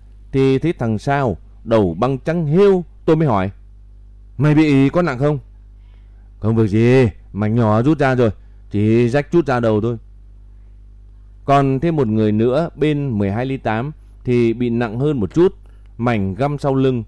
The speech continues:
đã băng bó tạm thời chuyển về đại đội bộ rồi. Các trung đội trên các cánh cũng không ai thương tích gì, chỉ mất đồ do bị pháo bắn. Vậy là cũng may lắm rồi. Kiểm tra xong, chúng tôi về đại đội bộ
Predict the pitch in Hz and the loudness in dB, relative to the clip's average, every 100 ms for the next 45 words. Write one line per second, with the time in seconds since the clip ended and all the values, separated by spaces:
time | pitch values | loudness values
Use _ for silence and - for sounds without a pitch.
0 | - 104 117 127 151 143 143 127 135 127 | -10 -4 -4 -2 -6 -6 -2 -2 -2 -4
1 | 92 90 98 87 120 101 90 101 92 95 | -6 -4 -4 -2 -2 -2 -2 -2 -2 -2
2 | 98 101 90 90 101 85 - - - - | 0 0 0 0 0 0 -6 -20 -20 -20
3 | - - - - - - 180 185 170 151 | -20 -20 -20 -20 -16 -2 -2 0 -2 -2
4 | 170 156 131 113 95 143 160 - 127 151 | -2 0 0 0 -2 -6 -6 -6 -4 -4
5 | 165 - - 135 151 147 151 143 135 139 | -8 -14 -4 -2 -2 -2 -2 -2 -4 -2
6 | 139 147 151 101 95 82 - - - - | -2 -4 -4 -2 -2 -4 -10 -20 -20 -6
7 | 123 120 117 127 135 180 123 113 107 78 | 0 2 2 0 -2 -4 0 2 0 -2
8 | 95 127 120 117 - 101 117 107 131 - | 0 2 2 -2 -4 -6 -4 -6 -6 -14
9 | - - - - - - - 85 117 107 | -20 -20 -20 -20 -20 -20 -14 -2 0 0
10 | 85 82 104 107 120 113 92 123 185 139 | -6 -8 -8 -4 -2 -2 0 -2 0 -2
11 | 69 - - - - - - - - - | -4 -12 -20 -20 -20 -20 -20 -20 -20 -20
12 | - - - - - - 139 160 165 165 | -20 -20 -20 -20 -8 -2 2 2 0 0
13 | 160 117 143 156 156 127 113 104 104 104 | -2 -2 -4 0 2 2 0 0 0 2
14 | 101 98 | 2 0